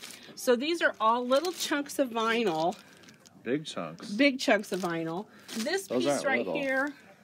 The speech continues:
Speaker 1: Okay, this is an eighteen by twenty-five. I just made a handbag out of this.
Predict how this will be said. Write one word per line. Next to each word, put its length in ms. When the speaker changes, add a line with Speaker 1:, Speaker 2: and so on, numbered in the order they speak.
Speaker 1:
Okay, 220
this 200
is 140
an 120
eighteen 360
by 80
twenty-five. 400
I 100
just 400
made 180
a 60
handbag 380
out 140
of 60
this. 200